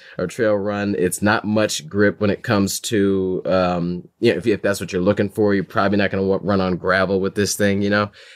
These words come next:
This is really just for straight up road, um, not in easy to fast or whatever it is. It's not gonna be much grip there, but that also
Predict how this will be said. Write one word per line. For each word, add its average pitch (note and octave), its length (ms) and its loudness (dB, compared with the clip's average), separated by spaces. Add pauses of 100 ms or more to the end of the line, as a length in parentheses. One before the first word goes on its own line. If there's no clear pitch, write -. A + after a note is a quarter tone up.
This G2 220 2
is F#2 280 -2
really G#2 420 2
just F#2+ 240 -4
for F2+ 100 -4
straight G#2 320 0
up G#2+ 160 -2
road, G2+ 600 0 (340)
um, F2 500 0
not G#2 200 2
in F2+ 260 0 (200)
easy A2 380 0
to G2 120 -2
fast F#2+ 440 0
or F#2 60 0
whatever F2+ 340 0
it F2+ 60 0
is. F2 180 0
It's E2+ 180 -4
not F#2+ 180 2
gonna F2+ 140 0
be F2+ 80 2
much F2 260 0
grip F#2 200 -2
there, F#2 160 0
but E2+ 200 -4
that A2 200 0
also F#2 500 -2